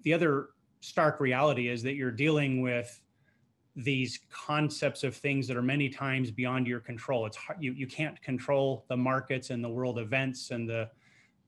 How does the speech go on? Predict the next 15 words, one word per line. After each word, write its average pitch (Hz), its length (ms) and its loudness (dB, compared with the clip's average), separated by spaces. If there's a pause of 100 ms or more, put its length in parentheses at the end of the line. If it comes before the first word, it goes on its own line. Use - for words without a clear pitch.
(120)
the 120 140 -4
constant 143 720 -4
barrage 123 600 2
of 113 200 -4
fear 143 340 0
and 120 200 0
greed 127 380 0
that's 110 180 -8
thrown 127 300 -2
at 123 160 -4
you 127 100 -4
through 127 240 -4
the 113 100 -2
news 123 380 0
media. 113 540 0